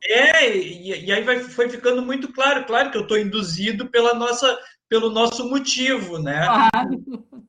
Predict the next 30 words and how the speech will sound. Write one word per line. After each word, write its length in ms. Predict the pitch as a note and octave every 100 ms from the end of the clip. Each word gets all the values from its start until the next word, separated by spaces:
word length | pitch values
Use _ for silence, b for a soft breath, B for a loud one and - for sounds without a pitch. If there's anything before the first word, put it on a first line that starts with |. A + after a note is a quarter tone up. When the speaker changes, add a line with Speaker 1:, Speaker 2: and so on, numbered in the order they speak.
| _
Speaker 1:
E, 560 | G3 F#3+ G3 F#3 - F3+
então 200 | D#3+ A3+
eu 180 | C4 B3+
parei 420 | A#3 A3 A#3+ C#4
o 60 |
filme 340 | - A#3 B3+ A#3+
diversas 580 | G3+ G#3+ A3+ A#3 G#3 F#3
vezes 500 | G#3+ B3 G#3+ G3+ G#3+
e 40 |
fiquei 380 | A#3 A3+ A3+ A#3
assim, 240 | A#3 A3+
tipo, 260 | A3 - G#3+
"Nossa, 420 | G#3+ A#3 A#3+ G#3+
olha, 200 | G#3+ A3+ - F#3
olha", 240 | A3 A#3+ - _ b -
é, 100 | F#3 - -
é 60 | G3+
um 100 | A3+
filme 280 | A#3+ C#4 C#4
assim 180 | C4+
que 180 | B3 A#3
cada 340 | A3+ B3+ D4+ D4
frame 560 | - A3 A#3 C#4+ B3+
dele, 340 | E3+ G#3 A#3+ G3
né, 240 | F3+ G3+
cada, 420 | F#3 F#3+ G#3 F#3 - _ _ _ _ _ _ _
cada 280 | - A#3 C#4 C4
parada 560 | A#3+ G#3+ G#3+ B3+ B3
que 180 | A#3+ -
tu, 240 | G3 -